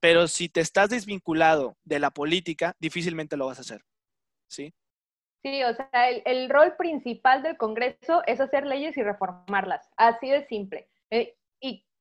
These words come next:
Speaker 2: pues a nosotros nos aplican las leyes, entonces debemos de estar truchas, pues, debemos poner atención qué leyes se están pasando, qué leyes se están, eh, presentando, iniciativas de leyes y todo, porque así como dice Pepe,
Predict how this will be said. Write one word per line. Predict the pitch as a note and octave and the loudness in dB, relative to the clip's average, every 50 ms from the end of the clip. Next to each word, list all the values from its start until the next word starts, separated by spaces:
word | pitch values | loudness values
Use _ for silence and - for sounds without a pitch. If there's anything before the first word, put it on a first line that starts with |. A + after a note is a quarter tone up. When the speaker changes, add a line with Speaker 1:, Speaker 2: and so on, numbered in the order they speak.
| _ _ _ | _ _ _
Speaker 2:
pues | - A3+ G#3 A3 | 0 0 2 2
a | A3 | 2
nosotros | A3+ G#3+ G#3 B3+ C4 C4 D4 C#4+ C4 | 0 2 2 2 0 0 0 -2 -2
nos | B3+ B3 | -2 0
aplican | A3+ A3 A3 C4+ C4 B3 C4 B3+ | 0 0 -2 -2 -4 -2 -2 0
las | B3 A#3+ A#3+ | -2 -2 -2
leyes, | C#4 E4 D#4 D4 - - | -4 -2 -2 -2 -2 -2
entonces | G#3+ G3 A3+ A3 A3+ A3 A#3+ B3 A#3+ - | -4 -4 -2 -2 -2 -2 -6 -8 -4 0
debemos | A#3 A3+ A3+ A3+ A#3+ A#3+ C4 C4+ B3+ A3+ | 0 2 2 2 2 2 0 -2 0 0
de | A#3 | -2
estar | G#3+ G3+ - - A#3 A3+ A3+ A#3 A#3+ A#3 - - _ _ _ _ _ _ _ _ | -2 -4 -2 0 2 4 4 4 4 2 0 -8 _ _ _ _ _ _ _ _
truchas, | C4+ C#4+ D4+ D#4+ D#4 - C4 A3+ A#3 B3 B3 - - _ _ _ _ | -4 -2 -2 -2 0 2 4 6 6 4 2 -2 -12 _ _ _ _
pues, | - A3 A3 | -4 -2 0
debemos | A3+ A3+ A3+ A#3+ A#3 | 0 0 0 -2 -2
poner | A#3+ A#3+ B3 | -2 -2 -2
atención | B3 B3 A#3+ A3 G#3 - A3+ A3+ A3+ | 0 0 -2 -2 -2 -2 -2 -2 -2
qué | A3+ A#3+ A#3+ | -2 -2 0
leyes | B3 B3 C4 C4 B3+ B3+ | 0 0 -2 -4 -4 -4
se | |
están | A3 - - A3 A3+ A3+ | -4 -4 -2 -4 -2 -2
pasando, | A3+ G#3+ G#3 _ _ _ - G#3+ G#3+ G#3+ G#3+ G#3 - | -2 -4 -4 _ _ _ -6 -6 -4 -4 -4 -4 -4
qué | A3+ A3 | -2 -2
leyes | A3+ A3+ A3 A3 A3 A3 A3 A3 _ _ _ _ _ - | 0 0 0 0 0 0 -2 -4 _ _ _ _ _ -2
se | A3 G#3 | -2 -2
están, | G3+ G3+ - G#3 G#3 G#3 G#3 G#3+ G#3 G3+ G3 F#3+ F3+ E3+ E3 _ _ - | 0 0 0 0 2 0 -2 -4 -4 -6 -6 -8 -10 -12 -16 _ _ -6
eh, | G3+ G3+ | -6 -6
presentando, | G3 - A3 A3+ A3 - G#3+ G#3 G3 - A#3 A#3 B3 B3 | -4 -2 -2 -2 -2 -4 -6 -2 0 2 2 2 2 -2
iniciativas | A#3 G#3+ G3+ G3 G3+ G3 G#3+ G#3 A3 A3 G#3 | -4 -4 -4 -6 -8 -4 -2 0 0 0 0
de | G#3+ | -2
leyes | G3+ G3+ A3 A3+ A#3 A3+ | -4 -2 -2 -4 -4 -6
y | G#3 - _ _ | -8 -14 _ _
todo, | - G#3+ A#3 A#3+ A#3 - _ _ _ _ _ | -2 -2 -2 -2 -2 -6 _ _ _ _ _
porque | - A#3+ A#3 A3+ A3+ A#3 | 2 2 2 4 6 6
así | A3 A3+ A3 B3 B3+ | 6 6 6 4 0
como | A#3+ C#4+ D4+ C#4 | -4 -2 -2 -2
dice | B3 A#3+ C4 A#3+ | -2 -2 -2 -4
Pepe, | - A3+ A3+ B3 B3 B3 | -4 -2 -2 -2 -4 -4